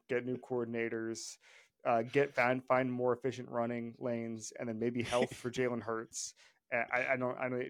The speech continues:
Speaker 1: anything else?
Speaker 2: You, you're hoping for two new coordinators in the next
Speaker 1: Yeah.
Speaker 2: couple weeks, and they've already replaced the coordinator once, and it made them worse somehow.
Speaker 1: Well, they could do the Vic Fangio thing. They could just find a guy who's been
Speaker 2: Yes.
Speaker 1: fired and be like, "Can you fix this by,
Speaker 2: <laughs>
Speaker 1: by Monday?"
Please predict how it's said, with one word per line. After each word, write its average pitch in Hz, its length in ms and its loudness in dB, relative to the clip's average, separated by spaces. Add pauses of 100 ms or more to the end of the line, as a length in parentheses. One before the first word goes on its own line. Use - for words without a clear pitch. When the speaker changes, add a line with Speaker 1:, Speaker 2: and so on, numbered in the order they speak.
(140)
Speaker 1:
anything 131 320 -2
else? 131 200 2
Speaker 2:
You, 185 40 2 (380)
you're 196 140 12
hoping 220 240 12
for 165 140 8
two 196 300 12
new 180 180 12
coordinators 143 640 12
in 135 140 4
the 135 80 10
next 127 200 8
Speaker 1:
Yeah. - 60 4
Speaker 2:
couple 143 200 8
weeks, 135 140 8
and 165 80 6
they've 196 120 12
already 262 220 12
replaced 226 380 12
the 214 60 10
coordinator 220 460 12
once, 240 320 12
and 190 100 10
it 202 120 8
made 220 220 10
them 226 180 6
worse 269 300 8
somehow. 127 600 8 (400)
Speaker 1:
Well, 165 140 6
they 165 140 8
could 170 100 -2
do 185 100 0
the 165 200 6
Vic 139 240 0
Fangio 139 440 0
thing. - 140 -6
They 139 160 6
could 139 140 2
just - 160 -4
find 131 280 6
a 127 60 2
guy 120 120 4
who's 120 80 10
been 196 80 12
Speaker 2:
Yes. 117 220 6
Speaker 1:
fired 127 360 6
and 104 100 -6
be 113 60 0
like, 107 180 0
"Can 120 140 -4
you 147 80 -2
fix 143 280 0
this 151 300 0
by, 110 240 4
Speaker 2:
<laughs> 208 180 12
Speaker 1:
by 170 240 12
Monday?" 233 520 10